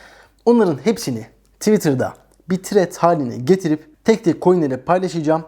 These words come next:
Hatta siz bu videoyu izlerken şu an videonun sonundayız. Twitter'a girdiğinizde bu gönderiyi göreceksiniz. Paylaşmış olacağım. Kalan dikkat çeken coinlerdeki verileri Twitter'da thread halinde paylaşacağım.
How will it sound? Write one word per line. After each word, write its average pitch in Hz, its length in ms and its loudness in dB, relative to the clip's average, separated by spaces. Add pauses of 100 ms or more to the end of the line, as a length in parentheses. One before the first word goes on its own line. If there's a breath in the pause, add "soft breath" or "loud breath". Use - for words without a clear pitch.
(220 loud breath)
Hatta 196 400 0
siz 185 220 -2
bu 160 160 2
videoyu 127 340 -2
izlerken 175 580 0 (140)
şu - 140 0
an 143 100 2
videonun 139 260 0
sonundayız. 170 680 2 (180)
Twitter'a 220 400 2
girdiğinizde 165 680 2
bu 185 80 4
gönderiyi 165 380 2
göreceksiniz. 135 540 0
Paylaşmış 151 480 -2
olacağım. 117 320 -4 (200)
Kalan 180 300 2 (240)
dikkat 190 320 -6
çeken 123 340 -6
coinlerdeki 131 680 -2
verileri 139 360 2
Twitter'da 127 500 -4
thread - 380 -2
halinde 135 360 0
paylaşacağım. 120 540 -2